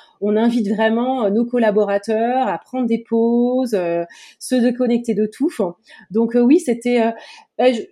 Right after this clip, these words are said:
il y avait eu des retours très positifs parce qu'on avait mené aussi une enquête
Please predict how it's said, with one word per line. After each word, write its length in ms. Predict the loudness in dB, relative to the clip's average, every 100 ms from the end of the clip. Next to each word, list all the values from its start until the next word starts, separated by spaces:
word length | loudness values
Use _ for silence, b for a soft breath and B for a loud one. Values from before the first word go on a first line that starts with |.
| -4
il 80 | -2
y 40 |
avait 220 | 0 0
eu 80 | 0
des 140 | 0
retours 300 | 0 -2 -6
très 200 | -10 -10
positifs 460 | -8 -6 -8 -4 -4
parce 140 | -4
qu'on 180 | -4 -6
avait 180 | -4 -2
mené 320 | 0 0 2
aussi 280 | 0 -2 -6
une 60 | -8
enquête 280 | -6 -8